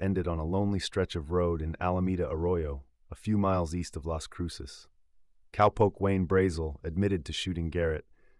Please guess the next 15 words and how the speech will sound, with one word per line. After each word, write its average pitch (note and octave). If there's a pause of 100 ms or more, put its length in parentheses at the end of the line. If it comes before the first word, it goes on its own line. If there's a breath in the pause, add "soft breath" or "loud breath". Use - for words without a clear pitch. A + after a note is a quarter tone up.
(180)
but -
said G#2+
he G#2
had F#2
done G2+
so F#2
in F2
self-defense F#2+
as D2
the E2
two -
argued E2+
over D#2+
a D2+
lease. D#2